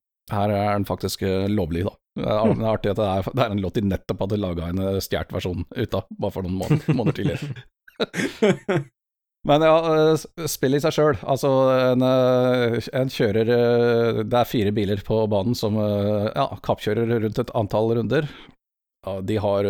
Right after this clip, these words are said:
Speaker 1: våpen, skyter hverandre, hin-, eh, hopp, hindringer, masse action. Ja, og egentlig, det er mer kaotisk enn det er, eh, oversiktlig, så, som, eh, alltid. Og det er derfor jeg sier at, eh,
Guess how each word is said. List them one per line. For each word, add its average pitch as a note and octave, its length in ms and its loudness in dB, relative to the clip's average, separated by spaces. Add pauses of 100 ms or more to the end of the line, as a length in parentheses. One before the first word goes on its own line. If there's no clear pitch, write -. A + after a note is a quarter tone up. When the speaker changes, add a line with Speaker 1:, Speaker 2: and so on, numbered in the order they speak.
(100)
Speaker 1:
våpen, D3+ 400 -2
skyter B2+ 260 -4
hverandre, C3+ 380 0 (580)
hin-, A#2 360 0
eh, G2+ 500 -6 (100)
hopp, - 340 -6
hindringer, A#2 640 -2 (120)
masse B2 260 -2
action. A#2 400 -2 (640)
Ja, G#2+ 260 -2 (200)
og C3 200 0
egentlig, A2+ 680 2
det A#2 100 0
er A#2 80 2
mer G2+ 180 0
kaotisk G#2 600 -2
enn G2 100 -2
det G2+ 120 0
er, G2 320 0
eh, - 20 0
oversiktlig, G#2+ 540 -2 (160)
så, C3 400 -2
som, C3+ 340 -4
eh, C3+ 380 0
alltid. D3 420 -2
Og B2 500 0
det A2+ 120 0
er G#2+ 100 0
derfor A2 220 -2
jeg - 80 -6
sier G2 160 -2
at, - 180 -10
eh, G2 300 -6